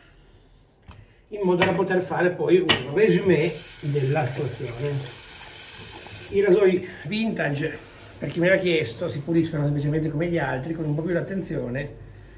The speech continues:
ad esempio alle alette, all'interno, in modo che siano perfettamente asciutti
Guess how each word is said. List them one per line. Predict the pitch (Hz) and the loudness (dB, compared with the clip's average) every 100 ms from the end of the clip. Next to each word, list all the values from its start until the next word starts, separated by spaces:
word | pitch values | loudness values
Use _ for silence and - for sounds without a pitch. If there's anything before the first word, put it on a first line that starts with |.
| - | -14
ad | - | -4
esempio | 160 147 143 151 | 0 0 -2 0
alle | 160 | 2
alette, | 185 143 110 - 160 156 | 2 0 -4 -8 -6 -4
all'interno, | 139 139 165 156 127 123 131 143 - - - - - - - - - - - - - | -4 -2 -2 -2 -6 -4 -4 -4 -8 -18 -20 -20 -20 -20 -20 -20 -20 -20 -20 -18 -6
in | 151 | -2
modo | 147 | 0
che | 147 | 0
siano | - 156 147 | 0 -2 -2
perfettamente | - - - 156 170 156 160 139 151 | -4 -12 -6 -4 -4 -2 -2 -2 -2
asciutti | 147 - 143 110 170 165 | -4 -4 -6 -6 -8 -8